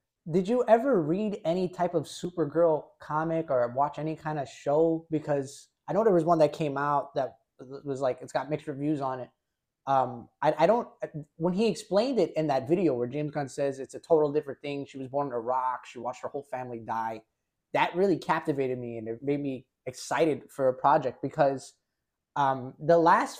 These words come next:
few female, uh, superhero lead movies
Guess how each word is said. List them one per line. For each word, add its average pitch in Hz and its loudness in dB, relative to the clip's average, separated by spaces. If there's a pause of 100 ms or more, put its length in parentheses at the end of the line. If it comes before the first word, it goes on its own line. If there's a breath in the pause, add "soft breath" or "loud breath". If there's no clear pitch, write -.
few 226 0 (520)
female, 196 2 (140)
uh, 143 -2
superhero 170 2
lead 180 -4 (340)
movies 156 -2